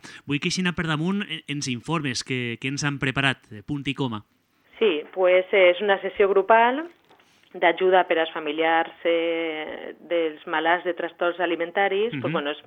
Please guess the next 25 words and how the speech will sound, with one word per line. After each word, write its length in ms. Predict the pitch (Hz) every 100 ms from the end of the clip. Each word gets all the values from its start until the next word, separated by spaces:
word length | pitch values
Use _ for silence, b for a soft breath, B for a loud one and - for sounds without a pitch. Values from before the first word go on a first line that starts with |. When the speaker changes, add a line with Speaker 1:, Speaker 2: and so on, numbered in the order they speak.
| -
Speaker 2:
mm, 440 | - 175 170 165
la 140 | 175 180
idea 220 | 180 196
és 80 | 196
crear 240 | 202 196
un 80 | 190
espai 260 | 185 190 190
segur 380 | 196 185 196 214 B B B B B -
per 100 | 214
a 60 |
compartir 400 | 208 202 185 -
preocupacions 580 | - 180 175 180 - 175
i 40 | 185
experiències 680 | - 156 156 165 - 185
amb 160 | 180 165
la 140 | 156 -
psicòloga 680 | 156 151 151 147 143 147 143
que 80 | -
està 140 | 156
encarregada 400 | 143 160 147 151
de 60 | 147
portar 340 | 151 - 143
aquesta 420 | 139 156 - 151 147
sessió 240 | 160 156
grupal. 360 | 151 147 139